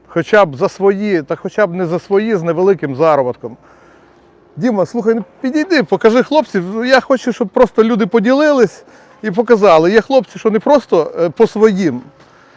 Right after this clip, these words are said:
і не просто одну машину, а три машини для З С У. Ці люди з Вінниці, вони не з Ковеля. Ну, тобто, поділіться з всіми водіями,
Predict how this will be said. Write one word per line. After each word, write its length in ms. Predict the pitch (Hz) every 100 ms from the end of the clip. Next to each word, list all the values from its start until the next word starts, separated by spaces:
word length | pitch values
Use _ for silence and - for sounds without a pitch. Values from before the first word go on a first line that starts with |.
| _ -
і 80 | 214
не 120 | 220
просто 420 | 208 269 226 233
одну 320 | 220 190 233
машину, 580 | 220 202 - 165 131 120 - -
а 120 | 202
три 420 | - 269 277 247
машини 560 | 175 160 - 240 196 139
для 220 | 143 180
З 180 | 160 185
С 180 | - 208
У. 320 | 240 254 247
Ці 180 | - 202
люди 480 | 196 240 190 202 185 _ _ _ -
з 160 | 139 151
Вінниці, 600 | 240 254 240 214 - 196
вони 260 | 208 247
не 120 | 247 247
з 60 |
Ковеля. 680 | - 202 220 196 180 156 156 _ _ _ _ _ _ 190
Ну, 200 | 190 156
тобто, 600 | 208 - 196 180 143 131 _ - - - _ _ _ _ _ _ - _ _ -
поділіться 720 | 254 254 277 233 165 - 147
з 20 |
всіми 420 | - - 247 220
водіями, 720 | 185 185 214 262 247 214 185